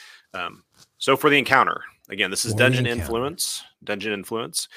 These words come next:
Speaker 1: and this is Game Hook one ninety-six. Real short, but just a hook that you can put in your games. The forbidden knowledge you seek can be found in an old library within a mountain. Each book is guarded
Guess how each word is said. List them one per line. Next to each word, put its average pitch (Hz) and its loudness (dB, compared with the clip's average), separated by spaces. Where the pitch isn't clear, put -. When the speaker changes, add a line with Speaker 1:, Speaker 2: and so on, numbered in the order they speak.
Speaker 1:
and 98 4
this 95 -4
is 92 -8
Game 101 -2
Hook 104 -6
one 98 -6
ninety-six. - -6
Real 101 -2
short, 123 0
but 95 -4
just 85 -4
a 92 -6
hook 117 -4
that 110 -10
you 90 -8
can 87 -18
put 101 -4
in - -16
your 87 -8
games. 82 -6
The 98 -4
forbidden 127 0
knowledge 104 4
you 113 -6
seek - -10
can 101 -8
be 95 0
found 101 4
in 90 -12
an 90 -6
old 98 -2
library 85 2
within 92 -8
a 82 -6
mountain. - -10
Each 113 -4
book 101 4
is 82 -6
guarded 110 2